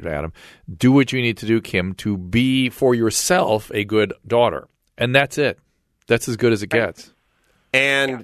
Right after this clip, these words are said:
Speaker 2: And I think that's my biggest problem is that I, I do. I try to get
Speaker 1: Not
Speaker 2: that
Speaker 1: gonna
Speaker 2: acceptance
Speaker 1: happen.
Speaker 2: and
Speaker 3: Well,
Speaker 2: I
Speaker 3: the other,
Speaker 2: Right.
Speaker 3: there, there's
Speaker 2: Yes,
Speaker 3: a,
Speaker 2: and it
Speaker 3: there's a,
Speaker 2: doesn't.
Speaker 3: there's a slight addendum to this,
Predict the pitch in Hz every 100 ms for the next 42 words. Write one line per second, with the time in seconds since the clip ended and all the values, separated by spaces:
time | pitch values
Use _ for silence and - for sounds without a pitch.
0 | _ 240 226 262 180 170 160 147 143 131
1 | - 135 131 143 147 147 143 127 - -
2 | _ _ 180 165 156 135 147 151 - 147
3 | 139 143 - 139 - - 143 147 131 120
4 | 131 135 127 139 165 - 78 120 151 165
5 | 160 180 196 226 214 180 104 - 135 175
6 | - 151 196 185 135 151 170 131 - 104
7 | - _ _ 127 127 147 - 151 165 175
8 | - 127 - 135 135 110 85 82 95 82
9 | 65 - -